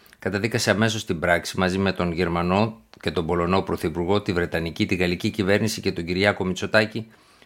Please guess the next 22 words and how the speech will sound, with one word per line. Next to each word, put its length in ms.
που 100
χαρακτήρισαν 640
την 140
ενέργεια 580
πράξη 320
κρατικής 440
τρομοκρατίας. 920
Η 100
Λιθουανία 500
κάλεσε 340
τις 120
ευρωπαϊκές 640
αεροπορικές 640
εταιρείες 360
να 100
μην 160
χρησιμοποιούν 640
πλέον 260
τον 120
λευκορώσικο 640
εναέριο 420
χώρο, 420